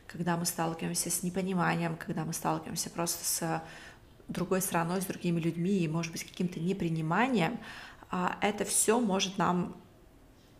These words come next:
отравить жизнь какими-то деконструктивными мыслями, когда мы начинаем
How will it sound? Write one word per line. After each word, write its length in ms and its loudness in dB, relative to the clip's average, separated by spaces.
отравить 460 0
жизнь 360 0
какими-то 400 -4
деконструктивными 840 -2
мыслями, 420 0
когда 340 -4
мы 100 -2
начинаем 540 0